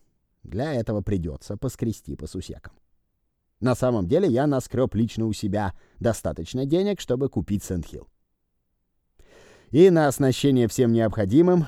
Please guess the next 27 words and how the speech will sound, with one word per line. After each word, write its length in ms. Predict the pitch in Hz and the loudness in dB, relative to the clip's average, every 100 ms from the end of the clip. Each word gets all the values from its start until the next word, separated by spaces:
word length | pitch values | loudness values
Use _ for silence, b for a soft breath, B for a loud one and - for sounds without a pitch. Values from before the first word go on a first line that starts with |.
| 95 | -2
для 180 | 104 | -2
получения 480 | 113 120 117 117 113 | 0 0 0 0 0
дохода, 480 | 104 98 113 104 95 - | -2 -2 -2 -2 -4 -6
достаточного, 840 | 98 113 - 127 101 95 - 90 | -4 -4 0 0 2 -4 -8 -8
чтобы 260 | 87 85 90 | -8 -10 -8
все 160 | - 92 | -6 -6
это 120 | 82 | -6
осуществить, 600 | 85 92 - 95 185 202 - _ _ _ _ _ _ _ | -8 -8 -10 -6 -4 -4 -10 _ _ _ _ _ _ _
требуется 460 | - 160 214 202 - | 2 4 6 6 6
лишь 300 | 147 226 - | 6 4 2
половина 580 | 202 202 160 147 220 220 | 4 4 4 4 4 4
годового 580 | 170 151 127 147 190 185 | 4 4 4 4 4 4
валового 520 | 156 131 117 135 135 | 4 4 2 2 0
дохода. 400 | 131 - 123 107 _ _ _ _ _ _ _ _ _ _ _ _ | -2 -4 -6 -8 _ _ _ _ _ _ _ _ _ _ _ _
Иначе 300 | 135 131 - | 0 2 0
говоря, 400 | 98 101 113 202 | -4 -2 0 0
за 120 | 165 | 0
первые 340 | 127 185 170 143 | 0 0 0 -2
же 120 | 120 | -4
шесть 360 | - 135 107 - | -2 -4 -4 -4
месяцев 540 | 113 170 170 - 135 - | -2 -2 -4 -4 -6 -8
все 300 | - 165 185 | 0 4 4
расходы 680 | 156 135 - 143 160 127 | 2 -2 -2 2 4 4
на 140 | 110 117 | 0 -2
установку 540 | 113 113 113 101 - | -4 -2 -2 -2 -4
этих 240 | 90 87 - | -6 -6 -10
вещей 460 | 85 - 92 87 | -10 -10 -10 -10